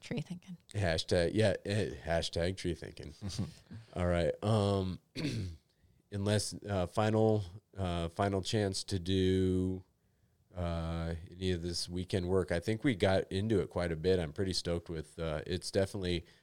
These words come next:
Speaker 2: I've, I, it's, it's really made me think about the strategies that I put into play for weekend work.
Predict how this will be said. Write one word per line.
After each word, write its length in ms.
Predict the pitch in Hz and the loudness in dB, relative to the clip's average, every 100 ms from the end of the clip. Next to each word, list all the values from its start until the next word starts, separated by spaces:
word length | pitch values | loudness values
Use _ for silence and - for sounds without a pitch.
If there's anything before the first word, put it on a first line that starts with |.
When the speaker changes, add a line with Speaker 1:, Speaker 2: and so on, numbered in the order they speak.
| _ | _
Speaker 2:
I've, 160 | 90 101 95 - | -2 -2 -4 -8
I, 180 | 98 101 - | -2 -2 0
it's, 300 | 104 - - - _ _ _ _ - | -2 -2 -10 -20 _ _ _ _ -8
it's 180 | 95 107 | -4 2
really 220 | 117 113 | 4 6
made 260 | 107 107 101 | 4 2 2
me 100 | 98 | 0
think 280 | - 104 98 | 0 -2 0
about 340 | 87 90 - | 2 0 0
the 80 | 90 | -2
strategies 800 | - 95 92 90 80 87 82 76 | -2 2 2 0 -6 -8 -6 -2
that 160 | 87 | -2
I 120 | 82 80 | -2 -4
put 220 | - 90 | -4 -6
into 180 | 82 78 | -6 -8
play 260 | - 82 | -6 -4
for 160 | 78 78 | -4 -8
weekend 320 | 76 73 73 | -10 -10 -8
work. 340 | 73 76 - | -4 -6 -8